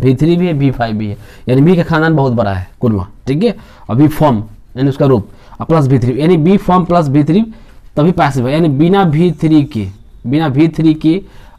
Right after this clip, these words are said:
आपसे voice कभी संभव नहीं है, बिना बी थ्री के एक भी voice आता नहीं है, यानी voice learn करने के लिए टेंस का structure याद होना चाहिए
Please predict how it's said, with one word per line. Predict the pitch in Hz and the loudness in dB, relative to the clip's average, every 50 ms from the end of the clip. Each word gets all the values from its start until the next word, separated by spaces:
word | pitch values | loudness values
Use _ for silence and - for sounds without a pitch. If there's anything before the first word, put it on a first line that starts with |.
| - - - - - - | -20 -20 -20 -12 -6 -2
आपसे | 135 139 143 - - - - - - - - - 170 160 | -2 -2 -2 -4 -10 -20 -20 -20 -20 -14 -8 -4 -4 -2
voice | 139 120 131 127 139 135 - | -2 -2 -2 -2 -2 -2 -2
कभी | - 135 135 | -2 -2 -2
संभव | 127 143 127 120 120 143 190 233 - - - - - - 113 | -2 -4 -4 -4 -4 -4 -6 -8 -12 -18 -20 -20 -14 -8 -6
नहीं | 120 120 | -4 -2
है, | 120 | -2
बिना | 123 147 165 170 | 0 0 0 0
बी | 151 143 160 | 0 -2 -2
थ्री | 139 160 165 | -2 -2 -2
के | 160 156 131 131 - 151 | -2 -2 -2 -4 -4 -4
एक | 170 165 160 | -2 -2 0
भी | 170 | 0
voice | 160 135 131 139 151 147 - | 0 0 0 -2 -2 -2 -4
आता | 120 165 - - 170 202 254 - - - - - - - | -4 -6 -4 -2 -2 -4 -4 -6 -12 -20 -20 -18 -10 -6
नहीं | 117 123 120 117 | -4 -2 -2 -4
है, | 117 120 | -4 -4
यानी | 127 147 156 | -2 -2 -2
voice | 131 120 135 147 170 170 - | -2 -2 0 -2 0 0 0
learn | 151 151 151 147 | 0 0 0 0
करने | 156 147 147 156 | 0 0 0 0
के | 160 | 0
लिए | 160 147 | -2 -2
टेंस | 139 135 135 135 131 | -2 -2 -2 -2 -4
का | 147 131 | -4 -6
structure | 123 120 107 104 - 139 143 | -4 -6 -8 -6 -4 -2 -2
याद | 143 139 135 | 0 0 0
होना | 139 143 143 | -2 -2 -2
चाहिए | 131 147 143 143 151 | -2 -2 -4 -4 -4